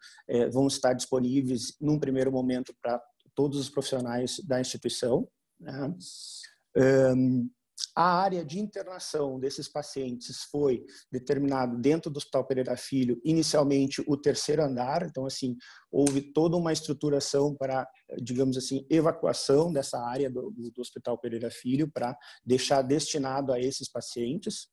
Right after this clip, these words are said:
Eh, a seguir, a, digamos assim, a área de ocupação seria a área intermediária, que é do segundo andar, que hoje existe, são, existem leitos de intermediária para esses pacientes,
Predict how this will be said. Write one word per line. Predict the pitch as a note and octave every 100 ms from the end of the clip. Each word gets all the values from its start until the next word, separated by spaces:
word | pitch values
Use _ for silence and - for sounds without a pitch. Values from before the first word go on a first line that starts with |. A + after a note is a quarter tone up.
| _ _ _ _ _ _ _ _ _ _
Eh, | C3+ B2+ B2+ B2 B2 - - _
a | D#3+
seguir, | F3+ F#3+ D3 E3+ E3+ - - _ _ _
a, | C3 C3
digamos | C3 B2+ C3+ C3
assim, | C3+ C#3
a | C3+
área | C3+ C#3+
de | C#3
ocupação | C#3+ D3 C#3 C#3+ D3 C#3
seria | C#3 C#3 C3+
a | C3
área | C3+
intermediária, | C#3 C3+ C3 C3 A#2+ B2 B2 D3
que | D3 C#3
é |
do | B2+
segundo | - B2+ B2+ C3+
andar, | B2+ A#2 C3+ - - - _
que | -
hoje | C#3 D3 C#3 D3
existe, | C3 C#3+ D3
são, | - D3 C#3 C#3+
existem | C#3+ B2+ C#3+ C#3+ C3+
leitos | C3+ D3 D3 C#3+ B2+
de | A#2+
intermediária | B2+ C3 B2 B2+ A#2 A#2+ C3 D3+
para | D3 A#2
esses | B2+ -
pacientes, | - A#2+ - B2+ B2+ C#3+